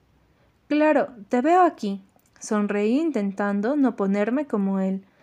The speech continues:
pero sabía que era demasiado tarde. «Bien», asintió. «Hasta luego».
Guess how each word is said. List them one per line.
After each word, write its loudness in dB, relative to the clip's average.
pero 0
sabía 2
que -2
era 0
demasiado -4
tarde. -4
«Bien», 2
asintió. -4
«Hasta -2
luego». 2